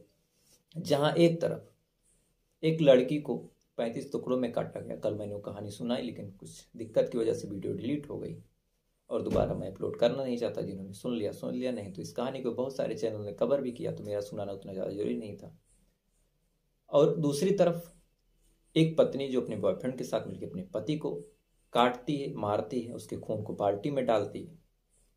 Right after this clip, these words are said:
तो इस दुनिया में शमशेर का एक बेहद famous dialogue है कि कोई ऐसा रिश्ता बचा नहीं है जिसका खून ना हुआ। और शायद इस कहानी को, जो कल हुआ, जो आज हुआ,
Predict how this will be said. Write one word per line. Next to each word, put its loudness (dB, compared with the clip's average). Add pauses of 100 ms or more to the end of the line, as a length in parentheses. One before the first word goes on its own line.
(240)
तो 2
इस -2
दुनिया 4
में 0 (220)
शमशेर 0
का 0
एक -2
बेहद 2
famous -2
dialogue 4
है -12
कि -10
कोई 0
ऐसा 0
रिश्ता -2
बचा -2
नहीं -8
है -16 (680)
जिसका 2
खून -4
ना -4
हुआ। -10 (160)
और -12
शायद 0
इस -12
कहानी -2
को, -4
जो -6
कल 2
हुआ, 0
जो -6
आज 0
हुआ, -12